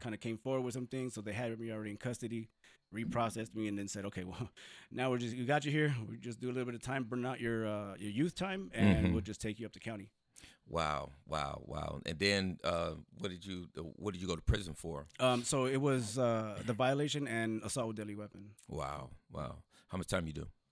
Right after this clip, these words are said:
Speaker 1: Um, on that one, it was, it was, like, four, and first, the first time it was four with half.
Speaker 2: Mm-hmm.
Speaker 1: Um, and I get out, and then <laughs> a couple of weeks, months later, I'm, I'm right back.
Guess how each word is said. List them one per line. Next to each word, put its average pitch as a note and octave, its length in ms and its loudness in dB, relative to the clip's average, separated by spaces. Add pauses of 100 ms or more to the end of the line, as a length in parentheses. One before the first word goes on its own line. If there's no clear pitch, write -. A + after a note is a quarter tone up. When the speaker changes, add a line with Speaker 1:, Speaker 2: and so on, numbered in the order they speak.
(260)
Speaker 1:
Um, A2 680 2 (320)
on C#3 160 -12
that C3 220 -8
one, C#3 420 -2 (1160)
it A#2 140 -4
was, A#2 1000 -2 (2000)
it - 40 -8
was, A2+ 60 -4
like, C#3 140 -4 (120)
four, D3 380 0 (240)
and A2+ 320 -2
first, C3+ 300 -6
the A#2 80 -2
first C3+ 220 -4
time C3+ 120 -2
it B2+ 40 -2
was G#2+ 100 -6
four B2+ 180 -4
with A2+ 140 -2
half. A#2+ 260 -2 (140)
Speaker 2:
Mm-hmm. E2+ 720 -4
Speaker 1:
Um, G#2+ 400 0
and G#2+ 100 -2
I A2 60 -2 (240)
get B2+ 160 4
out, B2 380 4
and A2 140 -4
then A2 600 -2 (100)
<laughs> E2+ 120 -16
a - 40 -20
couple G2+ 220 -8
of A#2 80 -4
weeks, A2 200 -6
months A#2 240 -4
later, A#2+ 200 0
I'm, G#2+ 220 -4
I'm G2 240 -6
right G#2+ 160 -4
back. A2 220 -4